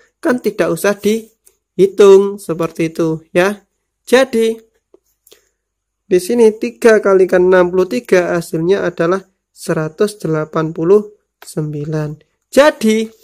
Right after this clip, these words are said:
jumlah enam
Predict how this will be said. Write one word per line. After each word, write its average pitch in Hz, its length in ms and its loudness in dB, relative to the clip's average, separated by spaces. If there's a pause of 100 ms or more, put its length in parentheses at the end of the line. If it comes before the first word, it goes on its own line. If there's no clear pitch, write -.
(320)
jumlah 269 520 0 (920)
enam 214 400 -2